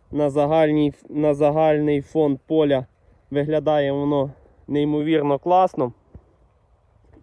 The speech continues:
Мені подобається. Але можу сказати, так як синоптик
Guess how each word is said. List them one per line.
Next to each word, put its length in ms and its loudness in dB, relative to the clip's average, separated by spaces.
Мені 280 0
подобається. 760 -2
Але 240 2
можу 260 0
сказати, 500 -2
так 240 -6
як 140 -8
синоптик 520 -4